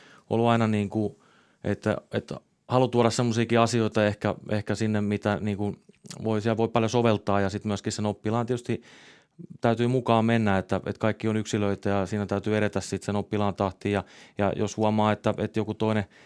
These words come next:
toinen on siinä oppii ja mulla on asiat käyty ja homma on hyvällä mallilla ja, ja sit siinä jää vähän sitä pelivaraa ja muuta, niin sitä voi sit käyttää tämmöisiin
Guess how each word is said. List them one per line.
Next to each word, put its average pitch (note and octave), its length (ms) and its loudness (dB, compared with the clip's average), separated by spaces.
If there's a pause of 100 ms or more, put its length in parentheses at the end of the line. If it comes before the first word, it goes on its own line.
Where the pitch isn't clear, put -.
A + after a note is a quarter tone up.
(180)
toinen A2 300 0
on G#2+ 100 0
siinä A2+ 220 0
oppii A2 260 0
ja G#2 60 2
mulla A2 180 2
on A2 60 2
asiat A2 300 0
käyty A2 360 2
ja G#2 240 0
homma A2 260 0
on G#2+ 80 2
hyvällä A2 200 4
mallilla G2+ 360 2
ja, G2 200 2
ja G2 80 -4
sit G#2+ 140 -6
siinä G#2+ 160 -2
jää A2+ 220 2
vähän G#2 180 2
sitä F#2+ 220 -2 (640)
pelivaraa G#2+ 440 4
ja G#2 60 4
muuta, A2+ 320 0
niin G2 100 0
sitä A2 180 0
voi A2 140 2
sit A#2+ 140 -4
käyttää A2+ 340 2
tämmöisiin G#2 540 0